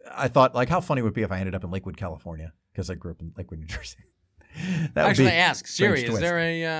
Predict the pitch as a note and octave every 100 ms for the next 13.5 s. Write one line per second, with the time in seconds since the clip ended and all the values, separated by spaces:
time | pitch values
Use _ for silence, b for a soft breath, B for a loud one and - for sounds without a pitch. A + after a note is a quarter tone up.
0 | D#3 D3+ D3 C3+ A#2 - - _ _ _
1 | _ - C#3 B2 A#2 D#3 E3 G3+ F3 G#3+
2 | G3 A#2+ G#2+ F#2+ C3+ - B2 A#2+ - D2
3 | - - A#3+ A3 F#3 A3 A#3 F3 C3 F#2+
4 | _ - F#3 E3 B3+ A3 E3+ F3+ G3+ -
5 | F#3 F#3+ E3 E3 E3 F3 - - E3 -
6 | D3+ D3 C#3+ C#3 C3+ C3 C#3 C3+ B2+ B2+
7 | B2+ A#2+ - B2+ C#3+ - - _ _ _
8 | _ _ _ _ _ _ _ _ _ _
9 | _ _ _ _ _ _ _ _ _ _
10 | _ _ _ _ _ _ _ _ _ _
11 | _ _ _ _ _ _ _ _ _ -
12 | B2 C3 D3+ D#3+ E3 E3 E3 D3 C3 C3+
13 | C3+ C#3 C#3+ C3 A#2+